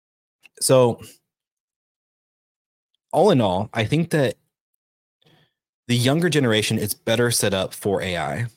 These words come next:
And one of the things I also talked about, talked about in a previous episode is that you want to make sure that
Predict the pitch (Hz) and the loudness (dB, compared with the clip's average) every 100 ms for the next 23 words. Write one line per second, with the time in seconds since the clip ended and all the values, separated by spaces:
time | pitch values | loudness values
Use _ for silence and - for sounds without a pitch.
0 | _ _ _ 113 107 98 - - _ _ | _ _ _ -4 -2 -2 -8 -20 _ _
1 | _ _ 127 160 165 139 123 117 117 - | _ _ 0 2 2 2 2 0 0 -4
2 | 104 85 92 - - 107 101 92 90 101 | -4 -6 -8 -12 -8 -4 -2 -4 -6 -6
3 | 95 - 92 92 95 90 85 - _ - | -4 -6 -6 -4 -2 -2 -4 -8 _ -4
4 | 101 98 143 87 - _ _ _ _ _ | -2 0 -2 -2 -8 _ _ _ _ _
5 | _ _ _ _ _ _ - 123 120 151 | _ _ _ _ _ _ -2 0 2 0
6 | - 151 120 - - 95 90 107 113 _ | 0 0 0 -2 -2 0 0 -2 -6 _
7 | _ _ _ _ _ _ _ _ _ _ | _ _ _ _ _ _ _ _ _ _
8 | _ 110 110 95 90 - | _ -2 0 0 -4 -8